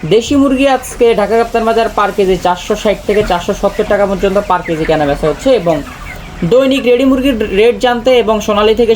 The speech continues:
শুরু করে ব্রয়লার থেকে শুরু করে সকল ধরনের বাচ্চা নিতে আমাদের সাথে যোগাযোগ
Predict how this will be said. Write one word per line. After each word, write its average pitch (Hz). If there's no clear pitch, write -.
শুরু 220
করে 202
ব্রয়লার 185
থেকে 208
শুরু 208
করে 214
সকল 208
ধরনের 220
বাচ্চা 196
নিতে 190
আমাদের 190
সাথে 214
যোগাযোগ 190